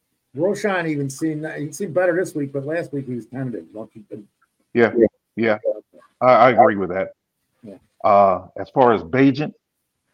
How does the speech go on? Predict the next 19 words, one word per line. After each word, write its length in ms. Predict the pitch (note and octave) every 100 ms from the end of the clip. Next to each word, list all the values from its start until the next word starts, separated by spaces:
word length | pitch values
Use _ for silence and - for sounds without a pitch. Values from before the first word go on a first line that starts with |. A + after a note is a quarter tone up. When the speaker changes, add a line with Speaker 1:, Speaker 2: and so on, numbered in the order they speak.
| _ - _ _ _ _ _ _ _ _ C#3+
Speaker 2:
I'm 200 | D3 D#3
concerned, 680 | C#3 C3 E3+ A#2+ G#2+ B2 _ _ _ _ _ _ _ _
no 360 | D#2 F2+ G2+ A#2
passes 420 | B2+ A#2 A2+ G#2
down 220 | A#2 A2 F#2+
the 40 |
field. 260 | A#2 F2 _ _ _ _ _ _ _ _ _ _ _ _ _ _ _ _ _ _ -
We 180 | A2
can 160 | A2+ A2+
say 200 | - B2
it's 160 | A#2 F#2
the 80 |
game 420 | E2 A#2 B2 B2 A#2
plan. 320 | B2 A#2+ A2+
We 80 | G#2
can 180 | G#2
blame 400 | F2+ A2+ A2 F2+
Getsy, 540 | D2+ A#2+ B2 - C3+ C#3+ _ _ _ _ _ _ _ A2
but 320 | G2+ -